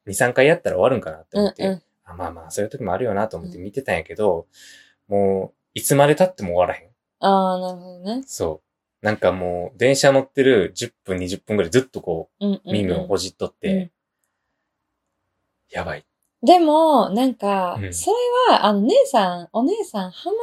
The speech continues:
Speaker 2: ほじほじしたんかなって思った、今の話。
Speaker 1: あー、耳ほじは、
Speaker 2: お姉さんがって思ったけど。
Speaker 1: 耳ほじはいいってこと？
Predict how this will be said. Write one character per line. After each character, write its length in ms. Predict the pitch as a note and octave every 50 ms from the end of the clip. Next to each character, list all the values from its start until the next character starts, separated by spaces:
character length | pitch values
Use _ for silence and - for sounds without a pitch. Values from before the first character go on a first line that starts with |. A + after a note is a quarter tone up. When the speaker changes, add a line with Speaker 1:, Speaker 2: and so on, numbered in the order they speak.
| A#4 A4+ -
Speaker 2:
ほ 120 | A4+ A4+ G#4
じ 160 | G4 F4+ C#4+
ほ 140 | B3 A3 G3
じ 120 | F3 E3+
し 80 | - -
た 100 | - F3+
ん 80 | F3 E3+
か 100 | E3+ E3+
な 100 | F#3 G3
っ 100 | - -
て 80 | -
思 140 | D#3+ D#3 D#3+
っ 60 | - _
た、 80 | - G#2
今 160 | D#3 F3+ F3
の 60 | E3
話。 260 | D#3+ D#3+ D#3 D3 C#3 C3 B2 A#2 G#2+ G2+
Speaker 1:
あ 20 |
ー、 60 | G2+ B2+
耳 200 | D#3+ G3 G3+ G3+
ほ 180 | D#4 - A#4+
じ 160 | C#5 D5 G#4+
は、 80 | G#4 G#4
Speaker 2:
お 20 |
姉 0 |
さ 40 | - -
ん 20 |
が 120 | - D#4
っ 100 | E4 -
て 80 | - A3+
思 120 | G3+ G3
っ 60 | F#3+ -
た 80 | -
け 120 | - - F#3
ど。 80 | D3+
Speaker 1:
耳 140 | F3+ G3 G3
ほ 140 | F#3 G3+ F#3
じ 80 | F3
は 80 | F3 E3+
い 40 | E3+
い 20 |
っ 20 | E3
て 80 | - G2
こ 80 | E2+
と？ 180 | E2 F2+ -